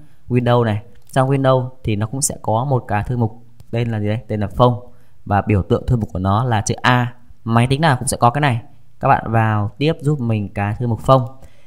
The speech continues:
Thế thì ở trong này này, nó là gì đây? Nó là toàn bộ các cái phông mặc định của máy tính hoặc các cái phông mà các bạn đưa về. Nhiệm vụ của các bạn là sẽ phải copy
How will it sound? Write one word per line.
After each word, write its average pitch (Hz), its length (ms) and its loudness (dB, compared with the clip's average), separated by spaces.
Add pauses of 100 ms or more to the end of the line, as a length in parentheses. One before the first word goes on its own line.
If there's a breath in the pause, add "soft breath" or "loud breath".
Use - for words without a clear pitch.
(220 soft breath)
Thế 123 100 -6
thì 135 140 2
ở 95 260 4
trong 143 260 0
này 127 200 2
này, 104 160 0
nó 104 400 0
là 139 140 -2
gì 113 180 0
đây? 123 140 -8
Nó 107 320 0
là 139 100 0
toàn 117 300 0
bộ 117 360 -2 (100)
các 151 200 -4 (200)
cái 113 340 -2
phông 127 420 -2
mặc 123 160 -4
định 120 360 -2
của 95 160 -4
máy 98 140 -4
tính 127 280 -2 (460 soft breath)
hoặc 110 180 2 (180)
các 135 140 -2
cái 123 100 -8
phông 123 420 -2
mà 101 320 -6
các - 120 -6
bạn 127 180 -4 (240)
đưa 127 140 2
về. 110 280 2 (320 loud breath)
Nhiệm 127 240 -2
vụ 127 260 0
của 95 120 -2
các 107 80 -4
bạn 123 240 -2 (120)
là 101 320 -4
sẽ - 180 -6 (100)
phải 82 260 -4 (140)
copy 135 600 0